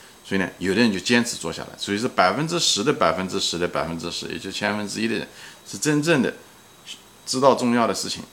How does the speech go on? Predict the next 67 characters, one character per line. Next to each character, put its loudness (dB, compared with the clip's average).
以 -10
后 -6
又 -2
做 2
了 4
重 -4
要 -6
的 -8
事 -8
情， -8
而 -4
且 -8
还 -6
每 -4
天 -8
做 -6
重 -6
要 -8
的 -12
事 -8
情。 -12
投 -4
资 -6
也 0
好， -8
人 -6
生 -10
也 -6
好， -14
其 -12
实 -14
都 -16
是 -14
一 -18
样。 -18
所 -4
以 4
我 0
就 -4
是， -2
我 -10
就 -4
希 -2
望 4
既 -2
然 6
我 4
们 0
有 0
缘 -2
能 -4
够， -2
能 -6
够 -4
见， 0
在 0
这 -6
个 -2
网 -2
上 -4
通 -8
过 -6
这 -6
种 -6
各 -4
种 -6
的 -4